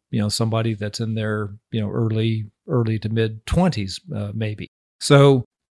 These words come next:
do you wanna put some controls and regulation on that? I-, is it,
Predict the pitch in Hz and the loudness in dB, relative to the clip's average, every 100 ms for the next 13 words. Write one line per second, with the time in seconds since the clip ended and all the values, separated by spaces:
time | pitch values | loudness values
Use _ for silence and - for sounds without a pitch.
0 | 175 143 147 139 127 - 135 127 123 117 | 0 4 6 6 4 2 2 2 0 0
1 | - 120 120 113 117 110 117 110 113 110 | 2 4 4 4 2 2 2 2 0 0
2 | 110 110 110 107 104 113 147 170 127 135 | -2 0 0 -2 -4 -6 -4 -2 2 0